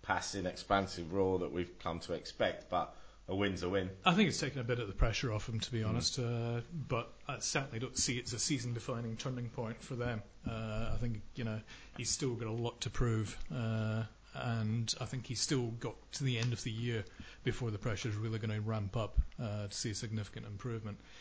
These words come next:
Speaker 2: You can't go from being, you know, uh, champions to, uh, propping up the,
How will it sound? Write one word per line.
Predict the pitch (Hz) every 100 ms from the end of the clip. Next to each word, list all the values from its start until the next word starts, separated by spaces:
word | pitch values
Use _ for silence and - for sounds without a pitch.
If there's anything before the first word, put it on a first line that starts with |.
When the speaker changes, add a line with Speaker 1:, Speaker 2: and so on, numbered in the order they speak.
| -
Speaker 2:
You | - 139
can't | 180 131
go | 113 120
from | - 117
being, | 110 110 107 101 -
you | 165
know, | 107 98 - 143
uh, | 117 113 113 107 104
champions | - 120 113 113 101 98
to, | - 113 104 104 104 104
uh, |
propping | 101 117 - 110
up | 101
the, | 120